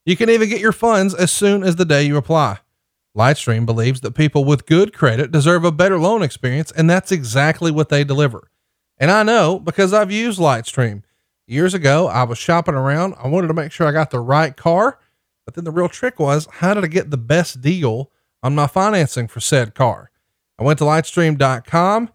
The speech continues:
They overnighted me a check the same day. The next day, I went to the dealer and shopped like a cash buyer. I couldn't recommend Lightstream enough from personal experience.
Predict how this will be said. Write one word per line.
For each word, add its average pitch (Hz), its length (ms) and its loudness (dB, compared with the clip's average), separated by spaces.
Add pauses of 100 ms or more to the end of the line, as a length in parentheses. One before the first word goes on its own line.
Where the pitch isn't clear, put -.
(140)
They 123 80 -4
overnighted 180 600 0
me 160 100 -2
a 139 60 -2
check 180 300 -2
the 139 60 -10
same 185 380 0
day. 147 300 2
The 156 100 0
next 196 280 -2
day, 196 200 2
I 175 60 2
went 160 240 -4
to 165 80 -2
the 143 80 -2
dealer 156 320 0
and 123 180 -6
shopped 160 380 -2
like 123 160 -2
a 117 60 -14
cash 151 360 -2
buyer. 139 420 -2 (220)
I 160 120 2
couldn't 151 260 -2
recommend 147 540 2
Lightstream 143 640 0
enough 131 360 0
from 127 200 -8
personal 165 480 0
experience. 131 600 -4